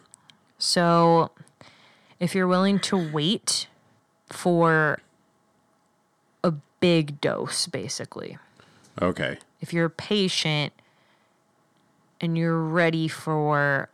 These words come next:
Speaker 1: a, a huge surge of power, but it's gonna take longer.
Speaker 2: Okay, so, like, you don't care, like, when it gets there, but you want it to be, like, as strong as possible.
Speaker 1: Yeah,
Speaker 2: Okay.
Speaker 1: like a tsunami.
Speaker 2: Okay.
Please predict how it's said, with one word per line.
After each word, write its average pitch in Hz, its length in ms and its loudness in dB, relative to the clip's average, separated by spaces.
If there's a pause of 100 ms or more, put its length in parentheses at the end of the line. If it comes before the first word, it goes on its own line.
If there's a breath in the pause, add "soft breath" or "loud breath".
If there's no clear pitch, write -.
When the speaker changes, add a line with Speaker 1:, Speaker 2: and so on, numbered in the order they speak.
Speaker 1:
a, - 100 -8 (100)
a 156 40 -6
huge 180 560 -2
surge 175 540 0
of 156 160 -6
power, 147 380 0
but 143 120 -8
it's 139 120 -8
gonna 143 180 -8
take - 380 -8
longer. - 540 -10
Speaker 2:
Okay, 92 280 -4
so, 101 200 0
like, 90 220 -2
you 113 80 4
don't 117 200 2
care, 90 320 0 (120)
like, 85 200 -6 (280)
when 95 340 -4
it - 160 -6
gets 92 220 -6
there, 107 220 0
but 90 140 -8
you 92 120 -8
want 85 200 -6
it 73 40 -10
to - 60 -20
be, 73 120 -8
like, 69 180 -10 (120)
as 82 140 -10
strong 98 400 -4
as 147 120 -10
possible. - 440 -10
Speaker 1:
Yeah, - 320 -8
Speaker 2:
Okay. - 180 -10
Speaker 1:
like 147 260 -2 (140)
a - 40 -2
tsunami. 139 640 -4 (140)
Speaker 2:
Okay. - 300 -8